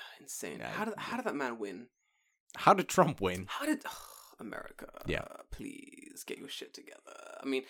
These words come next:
Speaker 1: we have Boris. I, I left the U K for this reason. Like, I realized that the U K was never gonna get their shit together.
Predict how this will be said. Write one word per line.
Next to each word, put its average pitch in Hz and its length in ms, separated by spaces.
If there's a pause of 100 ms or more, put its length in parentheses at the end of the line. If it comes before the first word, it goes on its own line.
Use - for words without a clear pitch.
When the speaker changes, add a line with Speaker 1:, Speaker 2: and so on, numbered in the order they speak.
(280)
Speaker 1:
we 196 100
have 220 180
Boris. 117 560
I, 151 100 (440)
I 180 120
left 131 280
the - 60
U - 80
K - 160
for - 100
this - 180
reason. - 340
Like, 113 160
I 127 80
realized 123 440
that 110 140
the 113 60
U 113 140
K 117 140
was 113 180
never 110 380
gonna 110 160
get - 160
their 120 100
shit - 200
together. 123 360